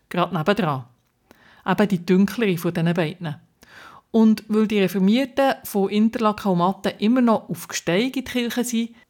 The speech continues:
haben sie jetzt auch eine eigene Kirche wollen.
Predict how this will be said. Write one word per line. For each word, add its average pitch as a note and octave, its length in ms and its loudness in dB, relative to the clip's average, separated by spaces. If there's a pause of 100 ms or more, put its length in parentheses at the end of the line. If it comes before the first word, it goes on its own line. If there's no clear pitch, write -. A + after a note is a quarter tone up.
haben F#3+ 160 4
sie G#3+ 280 2
jetzt A3 460 -2 (120)
auch G3+ 240 2
eine F#3 140 -8
eigene F3 320 -4
Kirche E3 540 -4
wollen. D3 300 -8